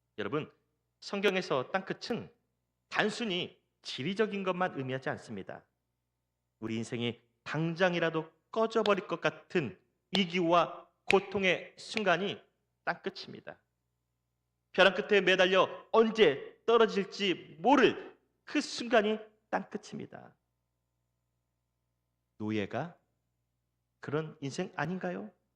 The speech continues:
언제 목숨이 떨어질지 모를 그런 이스라엘을 우리 하나님께서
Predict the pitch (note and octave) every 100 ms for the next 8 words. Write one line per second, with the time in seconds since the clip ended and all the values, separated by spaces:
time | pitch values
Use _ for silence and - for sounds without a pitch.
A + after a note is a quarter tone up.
0 | _ _ _ _ _ _ _ - G3 A3
1 | F#3+ A3 F#3+ A2+ C3 E3+ - G#3 F#3 -
2 | - _ B3+ A#3+ G3 F#3+ - G3 A#2 A3+
3 | F3+ - - - _ _ _ _ _ _
4 | _ _ _ - C4+ F#3 D#3 - A3+ E3
5 | C3+ - - _ _ _ _ _ - D#3
6 | - B3 B3+ G#3+ F#3 F3+ D#3 E3 -